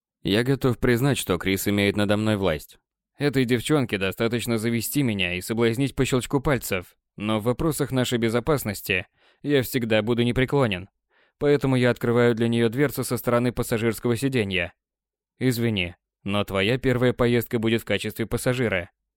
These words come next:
Крис делает глубокий вздох и молча проскальзывает в машину. Я огибаю автомобиль со стороны капота, сажусь за руль и нажимаю старт. Приборная панель загорается неоновым светом,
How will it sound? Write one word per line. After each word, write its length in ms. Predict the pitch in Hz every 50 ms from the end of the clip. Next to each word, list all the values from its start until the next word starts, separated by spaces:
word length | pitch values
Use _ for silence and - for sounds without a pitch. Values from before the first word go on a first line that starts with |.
| _ _ _ _ _ _ _ _ _ _ _ _
Крис 260 | - 143 147 143 127
делает 300 | 127 135 135 131 131 123
глубокий 440 | 117 127 131 127 131 123 - 131 131
вздох 420 | 127 139 147 151 107 90 - - _ _ _ _
и 120 | - 92
молча 320 | 92 101 117 127 - 135 117
проскальзывает 680 | - 127 117 - - 113 107 101 113 110 117 113 104
в 20 |
машину. 520 | 127 127 127 - - 139 113 98 85 85 - _ _ _ _ _ _ _ _ _ _ -
Я 240 | 131 143 147 139
огибаю 460 | 131 123 127 127 127 127 123 127 - -
автомобиль 540 | 123 - - 123 123 120 117 123 131 120
со 140 | - - 117
стороны 320 | - - 117 120 117 120 113
капота, 560 | - 123 - 151 135 - - 101 90 85 _ _ _ _ _ _ _ _
сажусь 440 | - - - 95 90 95 113 113 98
за 160 | 98 113 110
руль 260 | 135 147 117 87 87 _ _ -
и 80 | 101 101
нажимаю 420 | 104 104 104 127 147 151 147 131
старт. 460 | - - 120 101 87 - _ - _ _ _ _ _ _ _ _ _ _ _ - -
Приборная 480 | 98 101 92 95 98 98 95 98 98 95
панель 320 | - 101 104 120 135 131
загорается 600 | 120 127 123 117 120 117 120 120 120 117 - 120
неоновым 460 | 117 113 107 104 104 104 107 117 123
светом, 640 | 123 - - 139 147 120 - - 101 87 90 90